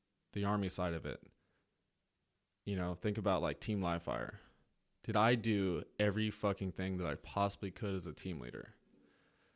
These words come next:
'Cause at the end of this Live Fire run, it doesn't fucking matter. Right? Uh, same thing with the firefight. Did, did I do everything that I was supposed to do?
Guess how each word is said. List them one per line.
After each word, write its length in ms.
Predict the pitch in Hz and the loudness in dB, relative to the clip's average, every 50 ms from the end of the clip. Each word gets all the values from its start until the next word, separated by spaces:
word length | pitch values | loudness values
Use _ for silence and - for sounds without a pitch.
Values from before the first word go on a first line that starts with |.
| _ _ _ _ _ - | _ _ _ _ _ -8
'Cause 160 | - 107 101 | -4 -2 -2
at 100 | 101 85 85 - _ _ _ | -2 -4 -6 -10 _ _ _
the 140 | - 110 107 | -2 2 4
end 160 | 113 117 113 | 4 6 6
of 40 | 107 | 6
this 460 | 104 107 104 98 - - - - - - - _ _ | 6 6 4 4 2 -2 -6 -8 -10 -12 -20 _ _
Live 300 | - 98 101 107 113 113 | -2 2 4 4 4 4
Fire 260 | - 101 92 87 85 | 4 4 4 4 4
run, 360 | 80 85 82 78 78 76 87 - - - | 2 0 -2 -2 -4 -6 -8 -10 -12 -10
it 60 | 90 | -4
doesn't 160 | - 101 95 | -2 -2 -2
fucking 260 | - - - - 85 | -2 -4 -6 -4 -4
matter. 360 | 80 82 107 92 - - 92 - - - _ _ _ _ _ _ _ _ _ _ _ _ _ _ _ _ _ _ _ _ _ _ _ _ _ _ | -4 -2 -2 -4 -6 -8 -10 -14 -18 -20 _ _ _ _ _ _ _ _ _ _ _ _ _ _ _ _ _ _ _ _ _ _ _ _ _ _
Right? 280 | - 92 95 107 - - - _ _ _ | -4 -2 -2 -2 -4 -6 -12 _ _ _
Uh, 440 | 95 98 95 92 87 76 57 55 - 110 - _ _ _ _ - - _ _ _ _ - - _ _ _ _ _ _ _ _ _ _ _ _ _ _ _ _ _ _ _ _ _ _ - | 2 2 4 4 2 2 0 -2 -6 -8 -12 _ _ _ _ -20 -20 _ _ _ _ -20 -20 _ _ _ _ _ _ _ _ _ _ _ _ _ _ _ _ _ _ _ _ _ _ -4
same 200 | - 120 113 107 | 0 0 2 2
thing 120 | 107 104 | 2 0
with 100 | 101 92 | 0 -2
the 60 | 90 | -4
firefight. 600 | 85 - 92 95 92 90 - - 73 65 52 50 - _ _ _ _ _ _ _ _ _ _ _ _ _ _ _ _ _ _ _ _ _ _ _ _ _ | -2 0 0 2 2 0 -2 -4 -4 -6 -6 -8 -12 _ _ _ _ _ _ _ _ _ _ _ _ _ _ _ _ _ _ _ _ _ _ _ _ _
Did, 420 | - 110 107 107 104 104 95 95 98 - - _ _ _ _ _ _ _ _ _ _ _ _ _ | 0 2 4 4 4 4 2 0 -6 -8 -14 _ _ _ _ _ _ _ _ _ _ _ _ _
did 100 | - 110 | 0 2
I 80 | 104 | 2
do 240 | 101 87 107 107 104 - - | 2 2 2 2 2 2 2
everything 380 | 101 101 98 107 101 107 104 | 0 0 0 0 0 0 0
that 80 | 98 95 | 2 2
I 20 | |
was 100 | 92 92 | 0 0
supposed 300 | - - - 101 98 92 | -2 -4 -4 -4 -4 -4
to 60 | - 90 | -4 -6
do? 360 | 82 95 98 101 107 113 | -2 0 0 2 0 -2